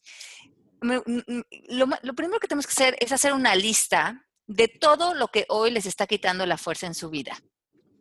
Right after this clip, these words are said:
Hábitos, personas, alimentos, eh, cosas en su hogar, tipo de conversaciones, reclamos.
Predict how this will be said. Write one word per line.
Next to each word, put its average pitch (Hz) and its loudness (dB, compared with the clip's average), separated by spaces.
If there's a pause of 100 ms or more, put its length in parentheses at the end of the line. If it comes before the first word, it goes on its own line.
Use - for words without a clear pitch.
(300)
Hábitos, 208 0
personas, 202 0
alimentos, 196 0 (460)
eh, 185 2 (1200)
cosas 247 -4
en 220 -4
su - -8
hogar, 202 2 (720)
tipo 254 0
de 226 -2
conversaciones, 196 -2 (280)
reclamos. 214 0